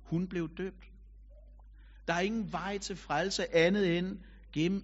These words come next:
ydmygelsen ved selv at give op. For vi kan kun komme Gud nær,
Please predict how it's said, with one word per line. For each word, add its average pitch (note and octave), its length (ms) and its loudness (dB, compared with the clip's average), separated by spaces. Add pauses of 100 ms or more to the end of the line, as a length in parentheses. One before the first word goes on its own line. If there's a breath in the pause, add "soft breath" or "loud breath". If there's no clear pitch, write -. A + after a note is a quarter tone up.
ydmygelsen E3 720 -4
ved E3 100 -6
selv F3+ 300 -8
at F#3 100 -12
give D#3 180 -6
op. E3 160 -6 (2000 loud breath)
For D#3 100 0
vi E3 100 -2
kan F3 220 -4
kun G#3 540 -6 (340 loud breath)
komme D#3 280 -4
Gud F3 320 -8
nær, E3 360 -6